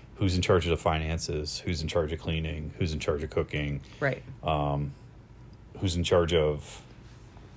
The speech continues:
Speaker 1: social events and, and things
Speaker 2: Right.
Speaker 1: like that. Not who should be in charge of it, but who's better, who would be better
Speaker 2: Right,
Speaker 1: at it.
Speaker 2: right.
Speaker 1: And when it came to the finances, that was the one that hurt us the most, was that I'm geared more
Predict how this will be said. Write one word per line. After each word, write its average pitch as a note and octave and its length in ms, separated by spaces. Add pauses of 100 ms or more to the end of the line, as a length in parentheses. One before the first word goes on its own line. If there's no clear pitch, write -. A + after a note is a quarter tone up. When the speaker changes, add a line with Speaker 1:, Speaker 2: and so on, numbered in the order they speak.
(720)
Speaker 1:
social G2 520
events E2 560
and, D#2+ 280
and F2 120
things F2+ 220
Speaker 2:
Right. D#2+ 60
Speaker 1:
like D2+ 80
that. G2 280 (1500)
Not D3 240
who - 160
should A#2+ 420
be B2+ 120
in C#3 100
charge D#3+ 260
of D#3+ 120
it, F3 220
but - 100
who's E3 160
better, G2+ 360
who D#3+ 180
would C#3+ 140
be G#2 100
better F#2+ 240
Speaker 2:
Right, D#2 80
Speaker 1:
at D2 200
it. C#2 100
Speaker 2:
right. - 200 (200)
Speaker 1:
And F#2+ 100
when G#2+ 80
it G#2 80
came A2+ 180
to A2 100
the F#2 80
finances, F2+ 680
that E2+ 180
was F#2 120
the F#2 80
one E2+ 140
that D#2+ 120
hurt F2+ 220
us - 120
the - 80
most, E2+ 440
was D#2+ 180
that D#2+ 260 (640)
I'm G2 300
geared E2 420
more D#2+ 280